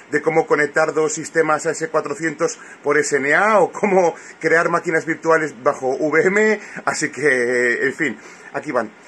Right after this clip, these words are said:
Este mensaje va expresamente dedicado a un comentarista llamado Waller, que, bueno,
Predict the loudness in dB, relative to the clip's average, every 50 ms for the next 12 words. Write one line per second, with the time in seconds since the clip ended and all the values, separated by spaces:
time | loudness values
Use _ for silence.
0 | -20 -20 -20 -6 -4 -2 -2 0 0 0 0 0 0 -2 0 0 0 2 2 2
1 | 2 2 0 -4 -8 -10 -8 -6 -4 -4 -2 0 0 0 0 0 0 0 0 -2
2 | 0 0 -2 0 0 0 0 0 2 4 4 4 4 2 0 -2 -4 -4 -6 -8
3 | -10 -14 -20 -4 -2 0 0 2 0 0 2 0 0 0 -2 -2 0 0 2 2
4 | 2 2 2 2 2 2 2 4 4 2 0 0 -4 -12 -20 -20 -16 -6 -2 0
5 | 2 2 4 4 4 2 2 2 0 0 0 0 0 0 0 0 2 2 2 2
6 | 0 -2